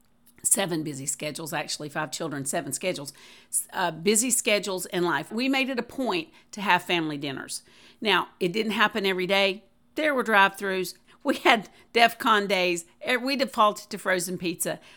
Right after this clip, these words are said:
Let's not make any martyrdom happen over here, okay? Let's be real.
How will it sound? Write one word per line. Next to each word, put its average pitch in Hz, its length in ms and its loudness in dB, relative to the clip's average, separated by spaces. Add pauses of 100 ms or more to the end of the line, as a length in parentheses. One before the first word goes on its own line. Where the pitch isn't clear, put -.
Let's 240 260 2
not 202 180 4
make 180 180 0
any 175 160 2
martyrdom 151 640 0
happen 170 340 -2
over 143 180 -4
here, 127 220 -6
okay? 180 300 0
Let's 180 280 -2
be 208 220 -2
real. 175 360 -4